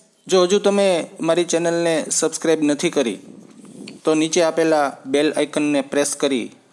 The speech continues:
અને ચેનલને સબસ્ક્રાઇબ કરજો, કે જેથી કરીને મોકલવામાં આવતા વીડિયો એ તમારા સુધી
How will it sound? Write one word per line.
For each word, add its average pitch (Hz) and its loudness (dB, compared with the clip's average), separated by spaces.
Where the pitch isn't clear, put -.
અને 131 0
ચેનલને 143 0
સબસ્ક્રાઇબ 131 -2
કરજો, 127 -2
કે 156 0
જેથી 156 0
કરીને 156 0
મોકલવામાં 151 2
આવતા 147 0
વીડિયો 127 2
એ - -6
તમારા 135 0
સુધી 127 -4